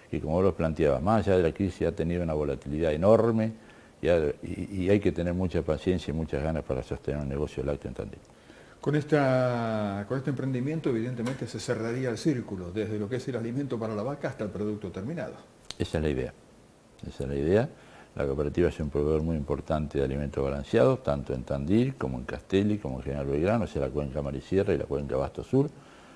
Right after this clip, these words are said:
Speaker 1: Son dos cuencas que nosotros abastecemos. Bueno, si a su vez podemos brindar una alternativa de comercialización de esa leche,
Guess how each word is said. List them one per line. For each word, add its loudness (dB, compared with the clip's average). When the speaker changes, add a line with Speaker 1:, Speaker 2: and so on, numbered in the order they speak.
Speaker 1:
Son -2
dos -2
cuencas 4
que -2
nosotros -2
abastecemos. -4
Bueno, 0
si 0
a 2
su -6
vez 4
podemos -2
brindar 2
una 2
alternativa 0
de 2
comercialización -4
de 2
esa 0
leche, 2